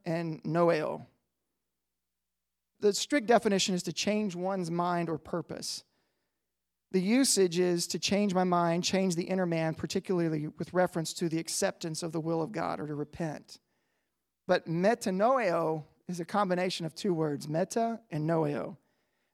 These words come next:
Meta means changed after being with. And noeo means to think properly. So put together, it means to think differently after, after a change of mind. To repent literally means to think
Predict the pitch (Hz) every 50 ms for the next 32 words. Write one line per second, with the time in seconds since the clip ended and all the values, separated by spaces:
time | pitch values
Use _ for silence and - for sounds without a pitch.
0 | _ - 165 185 240 269 269 - 208 185 180 185 185 175 170 160 156 - - -
1 | - - 226 220 196 180 175 170 165 151 - - 175 170 - - 175 160 160 175
2 | 175 175 165 160 151 147 123 117 - - - - - _ _ _ _ _ _ _
3 | _ _ _ _ _ _ _ _ _ _ _ _ _ _ _ _ _ _ _ _
4 | _ _ _ 165 151 156 180 220 240 240 220 202 180 165 165 165 165 170 170 160
5 | - - 165 - - - 185 175 - - _ - - 170 156 - - - - 131
6 | - - 170 - _ _ _ _ _ _ _ _ _ _ _ _ _ _ _ _
7 | _ _ _ _ _ _ - - 160 - - 233 233 - 220 180 214 233 214 202
8 | 196 - 190 190 180 - - 170 - - - 214 208 214 - - - - 165 208
9 | 190 - 202 - 180 170 170 170 - 175 170 165 147 - - 151 - - - 151
10 | 180 - _ _ - 175 185 190 - - 202 190 190 - - - 190 196 190 165
11 | 190 170 165 165 160 151 139 139 139 147 143 - _ _ _ _ _ _ _ _
12 | _ _ _ _ _ _ _ _ _ _ _ _ _ _ _ _ - - 165 160
13 | 156 - 202 226 214 202 - 185 185 202 196 196 196 190 185 180 175 160 151 -
14 | - 165 - - - 196 190 - -